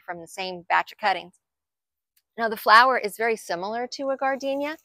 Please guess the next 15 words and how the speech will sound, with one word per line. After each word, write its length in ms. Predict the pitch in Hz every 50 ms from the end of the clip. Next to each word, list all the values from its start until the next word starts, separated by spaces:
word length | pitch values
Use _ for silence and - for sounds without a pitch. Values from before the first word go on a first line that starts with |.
| _ _ _ _ - _ _ _ -
I 20 | 240
think 180 | - 262 240
it 100 | - - -
lasts 400 | 190 185 180 190 202 - - -
longer. 480 | 196 185 180 185 190 208 240 254 262 _ _ _ _ _ _ _ -
The 60 | 220
blooming 420 | 180 220 226 240 262 262 254 240
season 400 | 226 - - 226 208 185 202 190
is 220 | 175 - - 202 -
certainly 400 | - 226 226 - 247 240 240 240
much 320 | 220 220 226 - - -
longer. 460 | 240 226 226 226 220 233 233 240 240 _ _ _ _ _ _ -
It 100 | 208 185
doesn't 320 | 247 247 247 330 320 -
smell 600 | - - - - 208 196 202 202 208 220 233 233